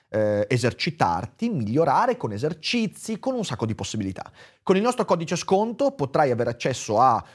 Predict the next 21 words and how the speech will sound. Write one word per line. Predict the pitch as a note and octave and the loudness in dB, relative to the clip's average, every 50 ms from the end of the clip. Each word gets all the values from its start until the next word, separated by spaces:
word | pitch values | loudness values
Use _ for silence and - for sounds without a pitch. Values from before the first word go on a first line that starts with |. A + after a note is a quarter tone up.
| _ - | _ -8
un | A2 A2 A2+ A2 F#2+ | -6 -4 -4 -4 -2
prezzo | - - A#2 A2+ - - - G2 D2 | 0 0 0 0 -4 -8 -8 -8 -6
veramente | D#2 F#2+ B2 A#2 A2+ B2 D3 E3 D3+ C3 G2+ G#2+ | -2 0 2 2 2 4 2 2 2 0 0 -2
imbattibile | G#2 A2+ B2+ D3+ D3+ - - D#3+ D#3+ D3+ D#3 F#3 - - - - - _ _ _ - - | -2 0 0 -2 -2 -2 -4 -2 -2 0 0 -2 -4 -6 -8 -14 -20 _ _ _ 0 0
e | A3 | 2
potrai | - C#4+ C#4+ B3+ B3+ A#3+ G3 | 2 0 -2 -2 -2 2 2
anche, | E3 C#3+ C3 B2+ C3 C3 B2 - - B3 B3+ - - - | 2 2 2 0 -2 -4 -4 -2 -2 -4 -4 -6 -10 -4
durante | C3 C3+ D3+ D#3+ C#3+ - | 0 2 2 2 0 -2
questo | - - A#2 - - A3 | -4 -6 -4 -2 0 0
mese, | F3+ C3+ B2 B2 B2 C#3+ G3+ B3+ - - | 0 0 -2 -2 -2 -2 -4 -4 -6 -8
invitare | - G3+ B3 C4 A3+ C#4+ C4+ - A#2 F#2+ A2+ E3 A#3+ - - - | -4 -4 -2 0 0 0 2 2 2 2 2 0 -2 -4 -2 0
amici | - G#3+ F#3 D#3+ D3 - - D3+ | 0 0 0 -2 -4 -4 -6 -6
tuoi, | - A#2+ F#2 E2 E2+ G#2 A2+ | -2 -2 0 0 0 -2 -2
perché | C#3+ C3+ - C3+ | -4 -2 -4 -2
fino | - E3 D#3 | -2 0 0
a | D3+ | 2
due | D3 D3+ A3 B3+ | 2 4 2 2
amici | A#3+ A#3 B3+ B3 - | 2 0 -4 -4 -6
possono | G3+ B2 A2+ - - B2+ | -6 -4 -4 -4 -4 -4
partecipare | A#2 - A#2+ - B2 - - A#2 - F#2+ F#2 - - | -2 -2 -2 -2 -4 -8 -6 0 2 2 2 2 0
gratuitamente | - - B2+ - - G2+ - G#2+ F#2+ E2 D2+ E2+ F2+ - - - | 0 0 -2 -2 -4 -4 -2 -2 -4 -4 -6 -8 -6 -2 -2 -4